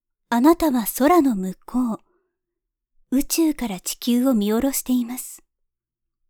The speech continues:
その青い天体にゆっくりと降下していきます。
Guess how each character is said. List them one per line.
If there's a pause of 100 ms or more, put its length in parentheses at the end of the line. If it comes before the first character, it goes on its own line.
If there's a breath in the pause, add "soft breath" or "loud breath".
(2000)
そ
の
青
い
天
体
に (540)
ゆ
っ (200)
く
り
と
降
下
し
て
い
き
ま
す。